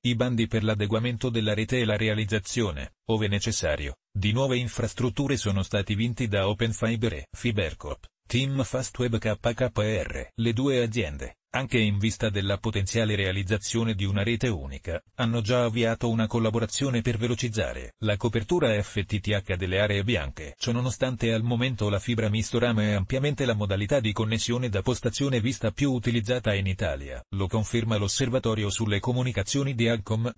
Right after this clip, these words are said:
aprile duemilaventidue, che pone la fibra misto rame al cinquantuno per cento circa per numero di utenti che la utilizzano, mentre la fibra F T T H si attesta al tredici virgola tre per cento,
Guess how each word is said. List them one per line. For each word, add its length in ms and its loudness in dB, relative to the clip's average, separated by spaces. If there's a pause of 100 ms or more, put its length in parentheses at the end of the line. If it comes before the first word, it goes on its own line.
(100)
aprile 420 0
duemilaventidue, 1080 0 (220)
che 80 2
pone 280 0
la 120 2
fibra 320 0
misto 300 0
rame 260 2
al 140 2
cinquantuno 540 0
per 160 0
cento 340 -2
circa 320 0
per 180 0
numero 340 0
di 120 -2
utenti 600 -4
che 200 0
la 120 2
utilizzano, 540 0
mentre 320 0
la 140 0
fibra 420 0
F 240 -4
T 140 -4
T 200 0
H 220 0
si 160 -2
attesta 480 0
al 100 2
tredici 460 -2
virgola 420 0
tre 200 -2
per 160 -2
cento, 540 -6